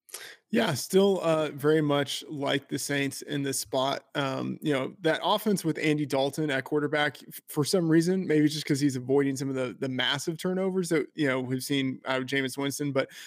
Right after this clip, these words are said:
that offense has been pretty good, averaging thirty-one points per game with Dalton. And Dalton, for his career, has been pretty good as an underdog, forty-one, thirty-one, and two against the spread, going against, uh, Derek Carr, who's been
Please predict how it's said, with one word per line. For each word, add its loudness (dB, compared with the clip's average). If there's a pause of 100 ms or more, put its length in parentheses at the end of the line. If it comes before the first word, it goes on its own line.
(120)
that 4
offense 2
has 0
been 4
pretty 4
good, 4
averaging 0
thirty-one 0
points -2
per -2
game -2
with -2 (140)
Dalton. 0
And 0 (640)
Dalton, 2
for 2
his 4
career, 4
has -2
been 6
pretty 2
good 6
as 2
an -2
underdog, 2
forty-one, 2
thirty-one, 0
and -4
two -2
against -4
the -4
spread, 0
going 0
against, -2
uh, 2
Derek 2
Carr, 0
who's 2
been -2